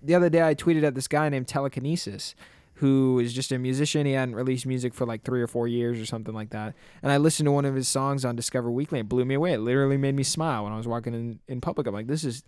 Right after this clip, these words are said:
awesome sound design. I love it." The song's called Sleep In. It's a great song. And I, uh, tweeted at the guy. I was like, "Hey, like,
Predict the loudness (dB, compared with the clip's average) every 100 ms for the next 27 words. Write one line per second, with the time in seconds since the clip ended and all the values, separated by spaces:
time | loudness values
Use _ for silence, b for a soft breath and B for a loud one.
0 | _ -8 -6 -4 -6 -6 -6 -6 -8 -10
1 | -14 -12 -10 -10 -14 B B -10 -2 0
2 | 2 0 0 0 0 0 -6 -10 _ -10
3 | -4 -4 -4 -10 -16 _ _ -4 0 0
4 | 0 0 -2 0 0 4 2 2 0 2
5 | 2 2 0 2 2 0 -4 -12